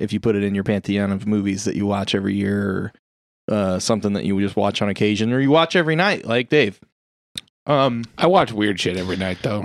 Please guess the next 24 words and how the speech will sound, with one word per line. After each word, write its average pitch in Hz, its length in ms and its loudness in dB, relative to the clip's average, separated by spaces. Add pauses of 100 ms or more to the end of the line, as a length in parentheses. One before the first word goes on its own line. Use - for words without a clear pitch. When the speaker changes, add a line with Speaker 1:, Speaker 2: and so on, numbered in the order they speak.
(120)
Speaker 1:
Yeah. 107 340 2 (1000)
But, 233 180 -2
I 202 60 0
mean, 185 280 0
like, 147 240 2
I 147 160 2
get 120 320 2
it. 98 180 -6 (520)
Like, 117 500 -2 (180)
if, - 400 -2 (100)
if 123 200 2
that's 131 320 2
the 123 120 2
kind 120 300 2
of 104 140 0
movie 110 300 2
that 98 160 0
you 107 160 2
enjoy, 101 640 0 (480)
um, 95 460 -2 (380)
this 104 240 -2
is, 101 180 -2
like, 98 340 -2
the, 98 600 0